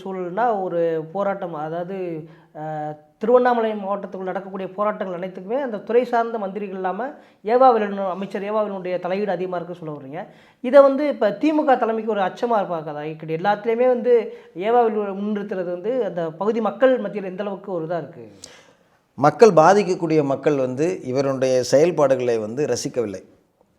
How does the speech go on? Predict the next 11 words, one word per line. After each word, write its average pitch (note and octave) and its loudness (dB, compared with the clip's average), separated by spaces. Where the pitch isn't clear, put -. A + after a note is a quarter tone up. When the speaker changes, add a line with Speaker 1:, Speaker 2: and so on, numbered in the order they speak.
Speaker 2:
இவர்கள் C#3 2
வந்து D3+ 4
தொடர்ச்சியாக D#3 6
பரந்தூர் D#3+ 4
பிர-, C#3+ 4
பிரச்சனைக்கும் C3+ -4
போறாரு, B2+ 4
இவர் C3 -4
போய் B2+ -6
பேசிட்டு A#2 -8
வர்றாரு. F#2+ -14